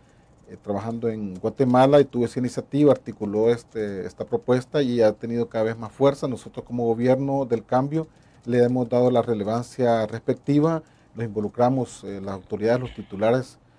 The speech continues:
con mucho entusiasmo, porque realmente lo, a los jóvenes les entusiasma. Quiero decirles que ayer fue una bonita experiencia. Eh, bueno, estamos en pleno acto con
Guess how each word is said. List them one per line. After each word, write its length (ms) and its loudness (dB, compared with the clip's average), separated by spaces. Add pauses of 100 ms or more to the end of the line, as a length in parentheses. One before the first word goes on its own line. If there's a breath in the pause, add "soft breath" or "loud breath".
(240 soft breath)
con 140 -6
mucho 480 2
entusiasmo, 680 -2
porque 280 -6
realmente 680 -4
lo, 160 -4
a 80 -4
los 120 -8
jóvenes 360 0
les 100 -6
entusiasma. 540 -6
Quiero 180 -2
decirles 380 -2
que 180 -8 (540 soft breath)
ayer 280 2
fue 160 2
una 200 2
bonita 760 2 (400)
experiencia. 800 0 (400 soft breath)
Eh, 360 2 (100)
bueno, 220 0
estamos 480 -2
en 100 -4
pleno 340 2
acto 540 2 (140)
con 340 -14